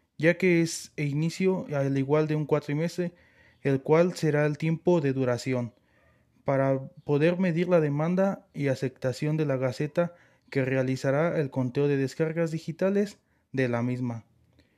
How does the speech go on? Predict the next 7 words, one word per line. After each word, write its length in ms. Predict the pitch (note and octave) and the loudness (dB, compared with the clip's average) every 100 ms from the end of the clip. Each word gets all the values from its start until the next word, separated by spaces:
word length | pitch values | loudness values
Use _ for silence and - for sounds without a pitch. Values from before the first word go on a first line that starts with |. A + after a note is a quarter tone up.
| _ _ _ | _ _ _
Será 540 | - - D3 D3+ G3 F3+ | -4 2 4 6 4 4
una 240 | F#3+ G#3+ | 2 4
edición 380 | F#3+ D#3 - C#3+ | 4 0 -2 -4
quincenal, 680 | C3+ C#3+ C3+ C#3 D#3 F3+ E3+ _ _ _ _ - | -2 -2 0 -2 0 -2 -4 _ _ _ _ -4
así 300 | C#3 C3 F3 | -2 0 0
como 260 | G3 F3+ | 2 2
también 560 | - C3+ C3+ D3 E3+ | 0 -2 0 0 0